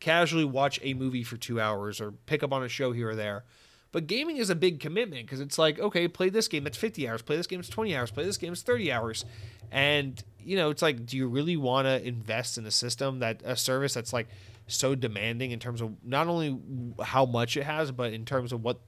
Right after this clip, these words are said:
those things, h-, how big of products those, those things within the service are? And I think that's a little intimidating. It's something that's not as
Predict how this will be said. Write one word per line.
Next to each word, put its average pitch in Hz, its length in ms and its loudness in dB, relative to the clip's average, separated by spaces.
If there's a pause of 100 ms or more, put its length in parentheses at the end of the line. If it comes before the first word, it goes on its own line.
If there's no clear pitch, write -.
(440)
those 139 240 2
things, 123 460 -2
h-, - 80 -6
how 127 360 4
big 135 220 6
of 127 220 2 (120)
products 123 400 0
those, 120 280 -2
those 120 220 -2
things 120 280 -4
within 117 180 -6
the 110 80 -4
service 113 360 0
are? 127 360 2 (460)
And - 80 0
I 139 60 4
think 147 80 2
that's 151 240 4
a 147 40 2
little 139 200 4
intimidating. 120 580 -2
It's 92 140 -2
something 131 260 0
that's 127 220 -2
not 123 260 2
as 104 400 0